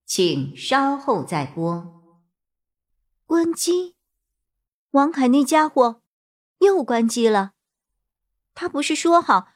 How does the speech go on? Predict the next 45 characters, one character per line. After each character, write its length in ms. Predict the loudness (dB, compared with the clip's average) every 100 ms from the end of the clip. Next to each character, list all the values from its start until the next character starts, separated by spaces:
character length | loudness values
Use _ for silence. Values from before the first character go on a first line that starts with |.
| _ _ _
对 160 | 0 2
我 100 | 4
二 180 | 2 0
十 160 | -2
四 220 | -6 -4 0
小 180 | 0
时 320 | 0 -2 -4 -8 _ _
都 120 | 0 0
是 120 | 0
开 200 | 0 0
机 240 | 4 4
的 80 | 6
吗？ 280 | 4 2 -2 _ _ _ _ _ _ _ _ _ _ _ _ _ _ _ _
不 80 | -4
对， 220 | -4 -4 _ _ _ _ _
等 160 | -2 0
等， 220 | 0 -4 _ _ _ _ _ _ _ _ _
王 180 | -2 -2
凯 140 | 0 -4
之 160 | -4
前 360 | -4 -2 -2 -6 _ _ _
好 140 | _ -2
像 140 | 0
就 120 | 0 0
对 140 | 0
我 160 | 0 0
关 180 | 0
了 100 | 0
一 260 | 0 -2 -6
次 180 | -2 -2
机， 300 | -2 -6 -8 _ _ _ _ _ _ _ _ _
而 160 | -6 -4
且 320 | -4 -6 -6 _ _ _ _ _ _ _ _ _ _
那 120 | -10
不 220 | -4 -4
是 120 | 0 0
现 240 | 2 2
实， 260 | 0 -4 -6 _ _ _
只 120 | -2
是 140 | 2 4
我 160 | 2
做 180 | 2 0
的 60 | 0
一 160 | -2
个 240 | 0 0